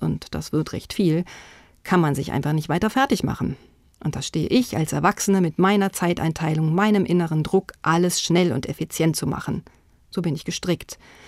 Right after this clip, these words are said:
Und leider erwarte ich das auch allzu oft von den beiden Kleinen. Was für ein Blödsinn. Eigentlich sollte ich von ihnen lernen, mir Zeit für die Dinge zu lassen. Eine Tätigkeit nach der anderen in voller Konzentration mit all meinen Sinnen machen.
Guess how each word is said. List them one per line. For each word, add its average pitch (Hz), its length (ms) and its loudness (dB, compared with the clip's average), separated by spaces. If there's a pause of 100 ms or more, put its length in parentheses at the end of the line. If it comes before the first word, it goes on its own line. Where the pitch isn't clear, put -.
(340)
Und 180 180 -4
leider 185 220 2
erwarte 175 260 0
ich 180 60 -8
das 175 180 -4
auch 175 140 -6
allzu 175 340 -2
oft - 220 -4
von 185 100 2
den 180 140 4
beiden 185 260 0
Kleinen. 156 480 0 (560)
Was - 140 -6
für - 120 -4
ein 135 80 0
Blödsinn. 151 600 -2 (580)
Eigentlich 214 400 2
sollte 190 260 2
ich 170 80 -6
von - 160 -4
ihnen 214 260 2
lernen, 143 380 0
mir 151 160 -4
Zeit 156 280 -4
für 165 80 -4
die 156 140 0
Dinge 190 240 2
zu - 140 -6
lassen. 156 400 -2 (500)
Eine 247 340 2
Tätigkeit 180 600 -2
nach 165 120 -2
der - 160 -4
anderen 196 360 2
in 151 120 -4
voller 196 300 -2
Konzentration 175 960 -2 (400)
mit 180 220 -4
all 202 240 2
meinen 165 340 0
Sinnen 156 280 -2
machen. 147 360 -8